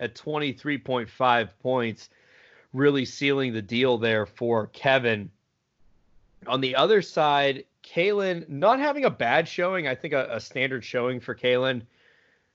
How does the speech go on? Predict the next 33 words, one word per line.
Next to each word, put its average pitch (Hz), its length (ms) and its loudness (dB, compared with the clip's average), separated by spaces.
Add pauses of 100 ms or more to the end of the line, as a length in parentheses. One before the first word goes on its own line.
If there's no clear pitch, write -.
(460)
with 120 600 0
Travis 143 440 2
Kelce 143 600 -2
at - 120 -10
twenty-two 139 540 -4
point 127 380 -2
two, 147 640 4
everybody 123 500 0
else 123 300 2
in 113 120 -6
the 110 80 -8
teens 117 440 -8
and 104 140 -10
single 107 300 -6
digits. 104 640 -2 (360)
Uh, 113 240 -12
Saints 127 460 -4
defense 113 640 -2
getting 107 240 0
him 104 160 -8
seventeen 113 720 -4
there. 110 380 0 (680)
Uh, 110 180 -4
Tony, 156 340 2
is 123 100 0
there 151 100 2
any 156 200 4
end 135 160 2
in 120 100 -4
sight 131 280 0
now 113 140 -2
for 107 120 -8
Kevin? 113 340 -2